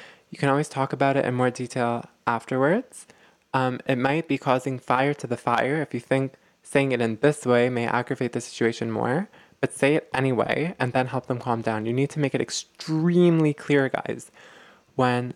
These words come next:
the limits are broken. And we know this. We know this already from, from parenting and from children. Guys, if, like,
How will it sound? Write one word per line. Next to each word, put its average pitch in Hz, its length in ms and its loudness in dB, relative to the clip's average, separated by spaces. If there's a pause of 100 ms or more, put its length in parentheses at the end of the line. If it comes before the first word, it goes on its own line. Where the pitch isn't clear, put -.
the 127 140 0
limits 113 400 0
are 120 100 0
broken. 139 440 0
And 147 160 2
we 170 100 6
know 202 300 4
this. 127 420 -2
We 165 80 2
know 180 360 4
this 220 220 0
already 156 640 2
from, 147 420 -4
from 151 320 -4 (120)
parenting 156 560 0
and 143 100 -2
from 147 160 0
children. 147 640 0 (840)
Guys, 180 320 2
if, 156 320 -2 (200)
like, - 400 -2